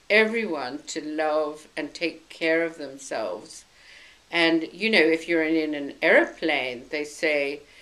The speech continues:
you know, you should give yourself oxygen before you give it to your child. Well, the same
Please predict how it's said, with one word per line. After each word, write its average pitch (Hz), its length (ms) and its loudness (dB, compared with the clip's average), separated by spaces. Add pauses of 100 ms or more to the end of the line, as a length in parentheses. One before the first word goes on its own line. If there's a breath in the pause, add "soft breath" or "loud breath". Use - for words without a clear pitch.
(1000 loud breath)
you 170 160 -4
know, 165 380 0 (480)
you 175 140 -16
should - 400 -6
give 190 180 -2
yourself 190 580 2
oxygen 165 580 -4
before 165 280 -6
you 151 140 -6
give 156 200 -6
it 151 160 -6
to - 120 -12
your 156 140 -6
child. 160 760 -4 (340 loud breath)
Well, 202 120 -4
the 220 80 -2
same 320 340 -2